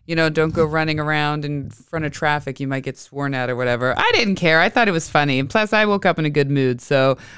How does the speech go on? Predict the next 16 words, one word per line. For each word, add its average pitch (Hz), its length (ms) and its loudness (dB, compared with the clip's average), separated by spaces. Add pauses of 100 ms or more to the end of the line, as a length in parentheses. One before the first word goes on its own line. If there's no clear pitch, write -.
I 160 80 4
was 170 120 2
kinda 190 240 2
like, 180 180 0
"Oh 202 100 -4
my 226 200 0
God, 170 420 2
I 143 80 2
pray 175 280 -4
for 170 140 -8
whatever 160 240 0
that 165 200 2
person 131 320 0
is 123 100 -4
going 127 300 0
through." 131 400 -4